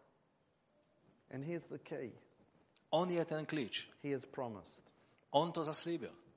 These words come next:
Speaker 1: If we abide in him.
Speaker 2: Pokud zůstáváme v něm.
Speaker 1: If we live in him.
Speaker 2: Pokud žijeme v něm.
Speaker 1: And his words
Speaker 2: A jeho slovo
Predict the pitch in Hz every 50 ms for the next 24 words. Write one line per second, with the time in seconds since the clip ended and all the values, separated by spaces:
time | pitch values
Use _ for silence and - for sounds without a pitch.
0 | _ _ - - 156 165 165 - - - - - 127 131 135 127 120 107 101 92
1 | - 139 143 143 147 - - 113 - - - - - 113 - - 110 - - -
2 | - - - - - - 180 - - 139 131 - - - - 135 - - - -
3 | 170 175 - 247 233 165 156 147 139 143 143 139 143 139 139 143 139 123 - -
4 | 104 117 117 110 104 98 87 80 - - - - - _ _ _ - - 156 156
5 | 143 190 185 180 185 196 220 196 202 208 190 180 202 202 180 139 101 - - -
6 | - - - - 135 - - 147 139 - - - - - 123 113 104 - 143 170
7 | 190 190 185 180 151 127 117 117 107 - 107 123 135 147 143 123 104 87 - -
8 | - - - - - _ _ _ _ _ - - - - - - - - - -
9 | - _ - - - - - - - - - - - 156 180 175 185 220 226 175
10 | 151 156 165 202 220 226 226 208 170 139 117 110 - - - - - - - -
11 | - - - - - - - 120 120 120 127 131 123 127 131 - - - - 143
12 | 156 202 226 202 139 120 113 131 170 185 - -